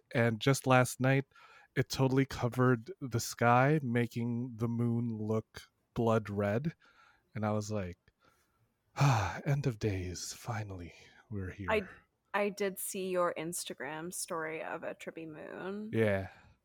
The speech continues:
Speaker 2: And I was like, "Oh, did I miss, like, a special eclipse or something?" And, um,
Speaker 1: <laughs>
Speaker 2: sounds like, no, I did not.
Speaker 1: Nope.
Speaker 2: Uh-huh.
Speaker 1: It's just, uh, global warming and
Speaker 2: Yeah.
Speaker 1: human damage. We're
Speaker 2: Yeah.
Speaker 1: so close, people. So close.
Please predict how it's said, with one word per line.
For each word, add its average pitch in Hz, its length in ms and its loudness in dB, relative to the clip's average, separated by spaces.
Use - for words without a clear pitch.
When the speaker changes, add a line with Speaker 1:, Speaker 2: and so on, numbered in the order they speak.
Speaker 2:
And 190 120 -4
I 180 140 -2
was 180 180 -8
like, 175 260 -10
"Oh, 240 180 -2
did 175 140 -12
I 180 100 -6
miss, 175 340 -8
like, 170 240 -10
a 175 260 -10
special 175 520 -10
eclipse 180 420 -12
or 233 80 -6
something?" 240 420 -6
And, 139 260 6
um, - 220 -6
Speaker 1:
<laughs> 135 120 -4
Speaker 2:
sounds 226 240 2
like, 247 120 -2
no, 240 120 0
I 240 80 -2
did 254 140 -10
not. 262 260 -10
Speaker 1:
Nope. 160 220 2
Speaker 2:
Uh-huh. 175 280 -8
Speaker 1:
It's 180 220 -4
just, - 420 0
uh, 131 360 4
global 131 340 2
warming 135 560 0
and 120 440 0
Speaker 2:
Yeah. 277 460 2
Speaker 1:
human 127 280 0
damage. 101 600 -2
We're 117 180 2
Speaker 2:
Yeah. 220 280 2
Speaker 1:
so 120 180 2
close, 104 420 -2
people. 98 380 -10
So - 400 -4
close. - 580 -14